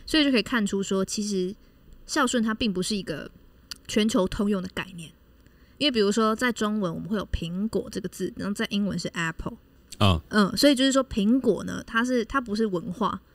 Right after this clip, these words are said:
Speaker 1: 它就是一个真实存在的东西，然后每一个国家会对它有不同的语-，语言翻译。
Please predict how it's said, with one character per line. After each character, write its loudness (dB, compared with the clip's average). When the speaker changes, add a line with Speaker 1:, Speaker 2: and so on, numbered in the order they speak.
Speaker 1:
它 2
就 4
是 0
一 0
个 0
真 4
实 2
存 -8
在 -2
的 -
东 -6
西， -8
然 -4
后 -2
每 -2
一 -4
个 0
国 -2
家 -2
会 -2
对 -2
它 -6
有 -4
不 -8
同 -6
的 -10
语-， -12
语 -4
言 -4
翻 -8
译。 -8